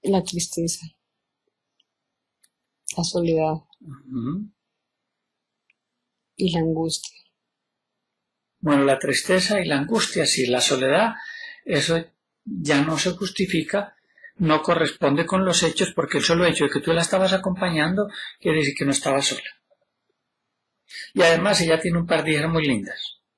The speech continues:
Speaker 2: Y tiene unas futuras nietas y nietos. O sea que eso de soledad no corresponde con la realidad.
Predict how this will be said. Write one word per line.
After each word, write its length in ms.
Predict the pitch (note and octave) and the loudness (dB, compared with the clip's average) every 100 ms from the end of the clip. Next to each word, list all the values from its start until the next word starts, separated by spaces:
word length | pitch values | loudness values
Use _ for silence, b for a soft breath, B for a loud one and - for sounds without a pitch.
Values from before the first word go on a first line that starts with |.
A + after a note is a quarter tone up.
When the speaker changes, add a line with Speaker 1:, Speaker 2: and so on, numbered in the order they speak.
| _ _ _ B B | _ _ _ B B
Speaker 2:
Y 180 | A3 A3+ | 0 0
tiene 400 | F3+ E3 F#3+ E3+ B B B | 2 2 2 -4 B B B
unas 360 | F3+ F#3 F3 | 2 2 0
futuras 520 | F3+ E3 D#3+ D3+ E3 | -2 -2 0 2 2
nietas 440 | E3+ F3 F3 F3 D#3+ | 2 2 2 2 2
y 100 | C#3+ | 2
nietos. 580 | D3+ C#3+ B2+ - - _ _ _ _ | 2 0 -2 -6 -8 _ _ _ _
O 120 | - | -2
sea 160 | D#3 D#3 | 0 2
que 80 | |
eso 160 | F3 F3 | 0 2
de 80 | D3+ | 2
soledad 400 | D3+ C3 C3+ D#3+ | 2 4 4 2
no 120 | D#3 | 0
corresponde 640 | E3+ D#3 C3+ - B2 C3+ | -2 -2 -2 -2 -2 0
con 160 | D3 C3 | -2 -2
la 60 | A#2 | 0
realidad. 360 | A#2 G2+ F#2 | -2 -2 -6